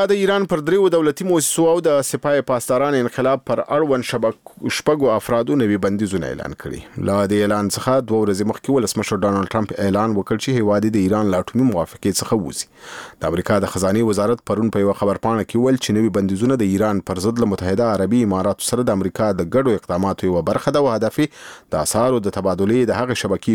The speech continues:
ویجاړول و چې په سیمه کې د ورانکارو فعالیتونو او له نیابتي ډلو سره د مرستې لپاره سپاه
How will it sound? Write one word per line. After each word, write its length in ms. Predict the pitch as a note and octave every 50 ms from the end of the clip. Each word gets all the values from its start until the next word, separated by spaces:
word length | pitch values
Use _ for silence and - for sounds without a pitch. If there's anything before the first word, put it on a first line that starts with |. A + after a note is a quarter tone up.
| G#2
ویجاړول 500 | G2 F2+ F#2+ G2 F#2 F#2+ F2 F#2+ G2+ A#2+ C#3
و 100 | C#3+ -
چې 240 | - D3 C#3+ C3 - A2+
په 120 | G2 - -
سیمه 200 | - G2+ G2+ F#2 -
کې 260 | - B2 C3 C3+ B2+ A#2
د 80 | G2+ F#2
ورانکارو 520 | F#2 F2+ F2 - - B2 B2 B2 - -
فعالیتونو 500 | - G2 F#2 F#2 F2+ E2+ - C3 C#3 C#3 C3+
او 20 | B2+ A2+ G2+
له 60 | G2 F#2+
نیابتي 480 | F2+ F2+ F2 E2+ E2+ F#2 - - C#3+ C#3 C#3+
ډلو 180 | B2 A2+ - -
سره 160 | B2 C3+ B2+ A2+
د 80 | G2 G2
مرستې 340 | A#2 - - - C3 G#2 F2
لپاره 320 | - G2 G2 A2+ B2+ C#3 - - - - - - - _ - - -
سپاه 340 | F2+ - F#2+ G2 G2+ F#2+